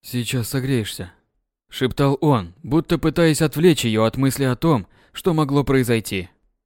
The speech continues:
Он взял мочалку и принялся осторожно тереть нежную кожу,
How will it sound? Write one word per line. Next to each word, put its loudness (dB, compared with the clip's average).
Он -4
взял 2
мочалку 0
и 0
принялся 0
осторожно 0
тереть -2
нежную 0
кожу, 0